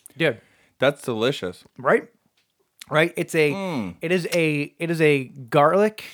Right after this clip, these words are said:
Speaker 1: um,
Speaker 2: Chipotle? Is
Speaker 1: is
Speaker 2: there
Speaker 1: it 'cause,
Speaker 2: chipotle
Speaker 1: yes,
Speaker 2: in
Speaker 1: so,
Speaker 2: there?
Speaker 1: so it's, I, I, 'cause I, 'cause I love garlic. So this one's a garlic
Speaker 2: Well, yeah.
Speaker 1: chipotle ghost pepper sauce.
Speaker 2: That's
Speaker 1: Fucking
Speaker 2: delicious, dude.
Speaker 1: bomb, my friend.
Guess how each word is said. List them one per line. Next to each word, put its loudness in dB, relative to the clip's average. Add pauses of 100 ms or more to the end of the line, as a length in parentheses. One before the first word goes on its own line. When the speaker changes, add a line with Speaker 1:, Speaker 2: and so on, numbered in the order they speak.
(100)
Speaker 1:
um, 0
Speaker 2:
Chipotle? -4
Is -8
Speaker 1:
is -2
Speaker 2:
there 6
Speaker 1:
it 0
'cause, 6
Speaker 2:
chipotle 2
Speaker 1:
yes, 6
Speaker 2:
in -2
Speaker 1:
so, 6
Speaker 2:
there? -2
Speaker 1:
so 6
it's, -2 (100)
I, -4
I, 0
'cause -8
I, 2
'cause -8
I 2
love 0
garlic. -4
So -2
this -6
one's -2
a 0
garlic 0
Speaker 2:
Well, -4
yeah. -6
Speaker 1:
chipotle -4
ghost -8
pepper -12
sauce. -14 (520)
Speaker 2:
That's -4
Speaker 1:
Fucking 0
Speaker 2:
delicious, 2
dude. -6
Speaker 1:
bomb, 2 (220)
my -8
friend. -16